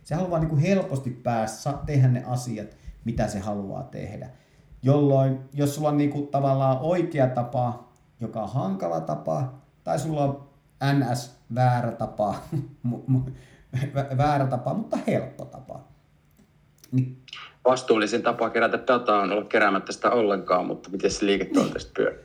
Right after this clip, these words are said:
Speaker 1: Miten, miten, miten se sitten niinku tietyllä tavalla, kun mekin ollaan tässä koko ajan puhuttu oppimisluupeista, JNE,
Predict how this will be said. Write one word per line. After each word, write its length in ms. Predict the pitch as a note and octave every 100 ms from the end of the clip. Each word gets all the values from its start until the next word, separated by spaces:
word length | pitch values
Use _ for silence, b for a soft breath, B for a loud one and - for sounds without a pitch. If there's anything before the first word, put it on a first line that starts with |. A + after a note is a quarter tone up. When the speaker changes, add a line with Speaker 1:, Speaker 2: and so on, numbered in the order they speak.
| _
Speaker 1:
Miten, 260 | B3+ F#4 -
miten, 240 | B3 D4+ C#4
miten 220 | B3+ E4 C4
se 80 |
sitten 340 | A#3 A#3 A3+ G#3+
niinku 160 | G3
tietyllä 340 | - A3 G#3+ F#3+
tavalla, 220 | G3+ F3
kun 80 | F#3
mekin 200 | F#3+ A#3+
ollaan 120 | F#3+ E3
tässä 140 | -
koko 200 | F#3+ F#3+
ajan 120 | D#3+
puhuttu 380 | E3+ E3 D#3+ C#3+
oppimisluupeista, 1160 | D#3 C#3+ - C#3 B2+ C3 B2+ B2+ B2+ A2+ - B2
JNE, 560 | A#2 B2 A#2 A2 A2